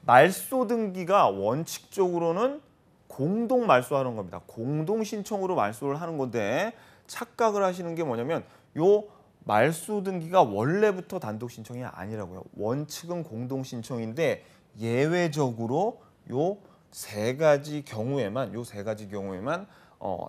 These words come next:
단독 신청으로 하는 겁니다. 그중에서 이제 중요한 게 요 일 번과 이 번인데 사망, 해산 등을, 어, 해제 약정한 경우. 이건 어떤 경우가 있냐면 자기 친구에게 지상권을 설정해 주면서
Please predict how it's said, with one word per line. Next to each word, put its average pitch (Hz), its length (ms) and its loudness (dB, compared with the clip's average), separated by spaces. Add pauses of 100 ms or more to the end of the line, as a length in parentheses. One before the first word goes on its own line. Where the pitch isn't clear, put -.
단독 123 420 -8
신청으로 127 460 -8
하는 143 200 -8
겁니다. 92 420 -12
그중에서 156 400 -4
이제 135 260 -4
중요한 127 340 -4
게 107 300 -4 (260)
요 127 80 -4
일 120 240 -2
번과 147 260 0
이 107 140 -2
번인데 117 640 -4 (520)
사망, 247 520 6
해산 233 680 0 (180)
등을, 185 380 -2 (380)
어, 120 160 4
해제 214 320 2
약정한 127 380 2
경우. 107 140 -4
이건 185 240 0
어떤 127 300 0
경우가 180 320 4
있냐면 139 320 -2
자기 135 300 -6
친구에게 135 840 0
지상권을 165 680 -6
설정해 165 380 -6
주면서 117 600 -6